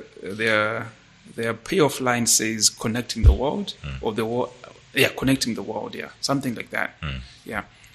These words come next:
Speaker 1: If I'm correct, please correct me if
Speaker 2: Yeah,
Speaker 1: I'm
Speaker 2: E-, Ed will put it up on the screen.
Speaker 1: <laughs> Yeah.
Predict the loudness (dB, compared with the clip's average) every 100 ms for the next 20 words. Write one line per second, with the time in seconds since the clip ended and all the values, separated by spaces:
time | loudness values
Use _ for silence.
0 | -20 -20 -20 _ -4 -2 -2 -2 0 0
1 | 0 -4 -2 -2 -2 -4 2 8 10 10
2 | 8 4 -6 2 4 6 6 4 2 6
3 | 6 4 2 4 8 8 10 10 10 8
4 | 8 8 6 4 2 2 4 8 10 12
5 | 10 6